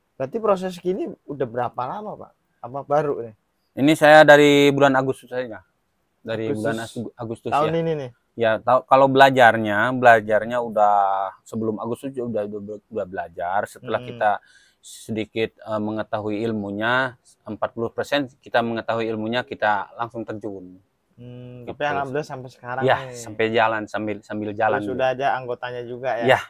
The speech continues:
Speaker 2: ya.
Speaker 1: Yang mau pada belajar
Speaker 2: Ya,
Speaker 1: ini juga
Speaker 2: ya,
Speaker 1: ya?
Speaker 2: ya. Alhamdulillah.
Speaker 1: Siap, siap, siap. Harusnya
Speaker 2: Ya
Speaker 1: mulai.
Speaker 2: kan posisi setua ini kan nggak mungkin kita <laughs> kerja
Speaker 1: Bener.
Speaker 2: berat-berat ini kan nggak, nggak berat, nggak menguras tenaga,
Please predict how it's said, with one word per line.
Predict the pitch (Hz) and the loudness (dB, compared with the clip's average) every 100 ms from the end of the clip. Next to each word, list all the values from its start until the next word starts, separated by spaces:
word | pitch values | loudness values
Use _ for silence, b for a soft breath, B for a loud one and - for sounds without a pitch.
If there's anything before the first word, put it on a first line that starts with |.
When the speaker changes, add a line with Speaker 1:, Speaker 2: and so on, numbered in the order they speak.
| _ _ | _ _
Speaker 2:
ya. | 110 95 _ | -10 -10 _
Speaker 1:
Yang | 123 | -18
mau | 123 117 | -14 -10
pada | 113 113 117 | -8 -6 -6
belajar | 113 117 117 120 | -6 -8 -6 -2
Speaker 2:
Ya, | 127 120 | 4 4
Speaker 1:
ini | 120 | 4
juga | 120 | -4
Speaker 2:
ya, | 120 | -4
Speaker 1:
ya? | 113 101 | -6 -2
Speaker 2:
ya. | 104 - _ _ _ | -2 -2 _ _ _
Alhamdulillah. | 98 95 98 92 | -12 -6 -2 -4
Speaker 1:
Siap, | - 104 101 | -4 -14 -16
siap, | _ 101 98 117 _ | _ -20 -20 _ _
siap. | 90 78 - 76 _ _ _ _ _ _ _ _ _ _ _ _ _ _ _ | -18 -18 -20 -20 _ _ _ _ _ _ _ _ _ _ _ _ _ _ _
Harusnya | - 104 - | -20 -20 -20
Speaker 2:
Ya | 107 | -12
Speaker 1:
mulai. | 104 | -6
Speaker 2:
kan | 127 131 | 0 2
posisi | 123 123 120 127 127 | 2 0 0 2 0
setua | 123 123 127 120 | 0 -2 -2 0
ini | 123 135 | -2 -4
kan | 143 135 | -4 -4
nggak | 120 | -4
mungkin | 117 120 123 123 | -4 -6 -8 -12
kita | 113 117 110 101 - _ _ _ - | -10 -6 -6 -8 -14 _ _ _ -20
<laughs> | - 196 151 135 B B | 2 4 4 0 B B
kerja | 135 117 117 | -4 2 4
Speaker 1:
Bener. | |
Speaker 2:
berat-berat | 120 139 135 123 113 | 6 4 4 4 4
ini | 123 123 | 0 0
kan | 131 127 120 - | 0 0 -4 -10
nggak, | 131 113 120 | -6 -4 -2
nggak | 117 | -2
berat, | 110 117 117 113 - | 0 2 4 2 0
nggak | 123 107 | -4 -2
menguras | 110 110 107 - | -2 0 -2 -2
tenaga, | 107 104 101 104 | -6 -6 -4 -4